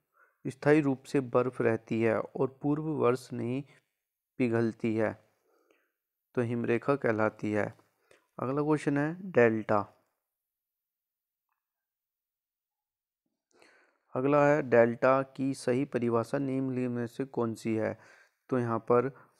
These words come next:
आप जान सकते हैं डेल्टा की भाषा, एक त्रिकोण तटीय भूमि जिसका निर्माण समुद्र अथवा महासागर में तैरने वाली नदी घाट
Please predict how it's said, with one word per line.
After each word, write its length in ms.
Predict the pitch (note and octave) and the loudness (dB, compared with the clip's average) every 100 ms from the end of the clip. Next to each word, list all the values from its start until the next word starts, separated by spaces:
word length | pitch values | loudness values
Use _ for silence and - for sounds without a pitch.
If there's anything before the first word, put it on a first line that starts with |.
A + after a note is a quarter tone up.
| - | -2
आप 220 | B2 A#2+ | 0 2
जान 240 | C3 C#3+ | 2 2
सकते 320 | C#3+ B2+ - C3 | 0 -4 -2 -4
हैं 160 | C3 | -2
डेल्टा 380 | A#2+ A#2 A2 A#2 | 0 0 0 -2
की 260 | A2 B2 B2+ B2 | -2 -6 -6 -6
भाषा, 400 | G#2+ G#2+ A2+ G#2+ - _ _ _ _ _ _ _ _ _ _ _ _ _ _ _ _ _ _ _ _ _ _ _ _ _ _ _ _ _ - _ - | -6 -2 0 0 -4 _ _ _ _ _ _ _ _ _ _ _ _ _ _ _ _ _ _ _ _ _ _ _ _ _ _ _ _ _ -20 _ -4
एक 160 | D3 | -4
त्रिकोण 480 | - C#3 B2 C3+ D3 | -2 -2 0 2 0
तटीय 400 | C#3+ C3+ B2+ C#3 | 0 -4 0 0
भूमि 360 | B2+ A#2+ B2+ C3+ | 0 -2 -2 -2
जिसका 320 | B2 A#2 C3 | -4 0 0
निर्माण 380 | A#2+ A#2 A#2 B2+ | 0 -2 -2 -4
समुद्र 500 | B2 A#2 A#2+ A#2 A#2 | -4 -6 -4 -2 0
अथवा 600 | A#2 A#2+ - A#2 B2 C3+ | -2 -4 -6 -2 0 0
महासागर 720 | C3 A#2 A2+ - A2 A2+ A#2+ - - _ | -4 -6 -6 -2 -2 0 -4 -4 -18 _
में 80 | A#2 | -8
तैरने 340 | - A#2 A#2 A#2+ | -2 -2 -2 -2
वाली 240 | A#2 B2 | -2 -2
नदी 340 | A#2+ A#2 A#2+ | -4 -4 -4
घाट 300 | A#2+ A#2+ A#2 | -4 -2 -2